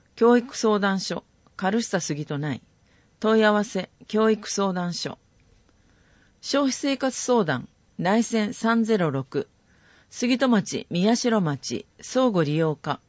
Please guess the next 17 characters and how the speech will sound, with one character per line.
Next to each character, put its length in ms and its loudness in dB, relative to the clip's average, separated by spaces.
杉 280 -2
戸 120 2
町、 400 -2
原 200 2
則、 440 -2
相 260 0
談 200 4
受 180 2
付 260 -4
十 240 0
五 140 0
時 100 -4
三 260 -2
十 140 -4
分 300 -6
ま 100 -4
で。 160 -16